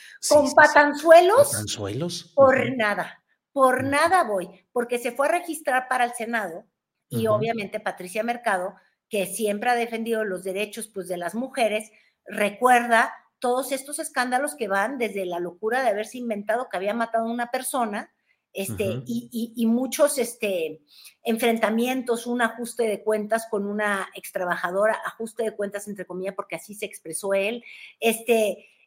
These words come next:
Speaker 2: en fin. Entonces dice Patricia Mercado que cuidado con los patanes, porque
Speaker 1: Ujú.
Speaker 2: tampoco.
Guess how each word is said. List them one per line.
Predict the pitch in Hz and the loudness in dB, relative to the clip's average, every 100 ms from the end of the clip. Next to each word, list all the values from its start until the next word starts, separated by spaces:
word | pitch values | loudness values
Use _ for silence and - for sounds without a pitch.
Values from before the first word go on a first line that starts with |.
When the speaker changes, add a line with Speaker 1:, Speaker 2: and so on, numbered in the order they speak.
| _ | _
Speaker 2:
en | 240 233 | 0 4
fin. | 294 262 - - _ | 4 4 0 -8 _
Entonces | - 240 294 302 294 339 254 | -6 4 8 8 6 0 0
dice | 330 330 349 349 | -2 4 4 6
Patricia | 240 247 277 302 | 4 2 2 2
Mercado | 285 233 247 247 269 277 | 2 0 6 6 6 2
que | 233 202 190 196 | -2 0 0 2
cuidado | 233 247 302 | 6 6 6
con | 285 214 | 2 -2
los | 202 | -6
patanes, | - - 233 240 277 453 - - _ - _ 117 | -10 2 4 4 4 0 -2 -14 _ -20 _ -6
porque | 98 160 147 | -6 -4 -2
Speaker 1:
Ujú. | |
Speaker 2:
tampoco. | 196 202 202 262 254 196 - | 0 0 0 0 0 -10 -14